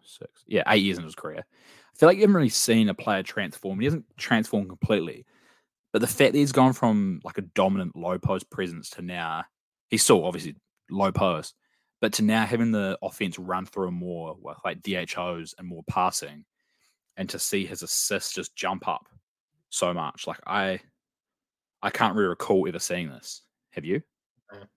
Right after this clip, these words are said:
Speaker 2: He's like a Shaq crossed with Sabonis hybrid. Which
Speaker 1: Yeah, like,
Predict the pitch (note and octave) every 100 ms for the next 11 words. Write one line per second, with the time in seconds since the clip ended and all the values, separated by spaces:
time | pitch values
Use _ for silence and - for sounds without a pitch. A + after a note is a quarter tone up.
0 | _ _ - A#2+ D3 D#3+ F#3 D#3 A#2+ G#2+
1 | - - A#2 A2+ - - _ _ _ _
2 | - A#2+ - G#2+ G#2 - - _ _ _
3 | _ - - G#2+ G#2 G#2 G2+ - G#2 G2+
4 | C3+ C#3 _ _ _ _ _ _ _ _
5 | _ _ _ _ _ _ _ _ _ _
6 | _ - B2 - - G#2 A2+ F2+ G2